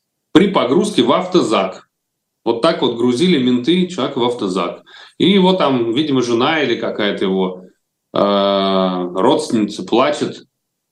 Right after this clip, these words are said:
Говорит, «Сережа, Сережа, вставай. Что вы, что вы с ним сделали?» Человеку шею сломали.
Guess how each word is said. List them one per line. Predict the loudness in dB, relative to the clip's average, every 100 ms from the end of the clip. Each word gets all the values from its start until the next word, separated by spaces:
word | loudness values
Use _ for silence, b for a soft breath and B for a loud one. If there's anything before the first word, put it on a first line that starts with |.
| _ -2
Говорит, | 0 2
«Сережа, | 2 4 4 2 -2
Сережа, | 0 2 2 0
вставай. | -2 -2 -2 -2 -4 -10 _ _ _ _ _ _ _ _
Что | 2 4
вы, | 4 2 -2 -8
что | -2 0
вы | 0
с | 0
ним | -2
сделали?» | 0 -2 0 -2 -4 -10 -2
Человеку | 0 2 2
шею | 2 2
сломали. | 2 0 0 -2 -6